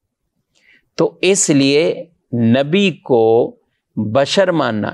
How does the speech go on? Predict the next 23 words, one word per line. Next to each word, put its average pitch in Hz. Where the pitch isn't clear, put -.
یہ 113
ضروری، 131
مگر 147
عام 196
انسانوں 175
کی 254
طرح 247
یہ، 226
یہ 180
سمجھنا 196
کہ 180
بس 170
ان 175
کی 226
بھی 233
شان 196
یہی 175
تھی 175
اور 139
وہ 151
بھی 185
اسی 214
طرح، 160